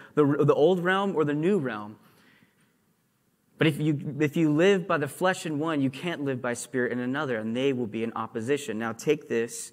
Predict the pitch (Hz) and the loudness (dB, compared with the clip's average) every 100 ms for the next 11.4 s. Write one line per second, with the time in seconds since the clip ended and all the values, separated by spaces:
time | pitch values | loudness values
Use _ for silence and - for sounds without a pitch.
0 | - - - _ _ 113 117 135 139 135 | -20 -20 -20 _ _ -4 2 2 2 0
1 | 127 123 123 120 98 123 120 - 104 104 | 0 0 -2 -4 -4 -2 -2 -4 -8 -8
2 | 113 - - 113 117 110 107 - 135 - | -10 -16 -14 -6 -4 -4 -8 -6 -6 -8
3 | - 110 101 104 - - - _ - - | -10 -10 -8 -10 -18 -20 -20 _ -8 -2
4 | 131 139 - 98 104 135 127 113 98 147 | -2 -2 -6 -8 -2 -2 -2 -4 -4 -2
5 | 120 101 - - _ _ _ _ _ _ | -2 -4 -12 -20 _ _ _ _ _ _
6 | - 151 160 127 107 107 107 120 151 - | 2 2 2 0 0 0 0 0 -2 -4
7 | 131 120 120 - - 127 104 - - _ | -6 -4 -6 -6 -2 -2 -2 -10 -20 _
8 | _ _ _ _ _ _ - 120 123 117 | _ _ _ _ _ _ -4 2 4 4
9 | 120 135 131 117 - - 127 120 117 101 | 4 4 2 -2 -6 -4 0 0 0 -4
10 | - 101 107 107 104 101 98 98 - 117 | -6 -6 -6 -4 -4 -4 -6 -12 -8 -6
11 | 104 - - - | -6 -12 -18 -20